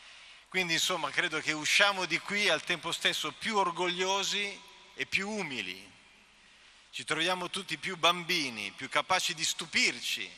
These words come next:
magari. E davvero mi ha colpito,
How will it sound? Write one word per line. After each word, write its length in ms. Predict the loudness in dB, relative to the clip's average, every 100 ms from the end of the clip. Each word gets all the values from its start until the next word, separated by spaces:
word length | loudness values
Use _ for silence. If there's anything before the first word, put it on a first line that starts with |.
| -12
magari. 560 | -6 -2 -2 -2 -6 -14 -20 -20 -20 -20 -20 _ _ _ _ _ -20 -20 -20 -20 -20 -20 -20 _
E 480 | 0 4 4 2 -2 -12 -20 -20 -20 -20 -4
davvero 380 | 0 2 2 2
mi 120 | 0
ha 80 | -2
colpito, 920 | -4 -6 -6 -6 -6 -8 -8 -10 -16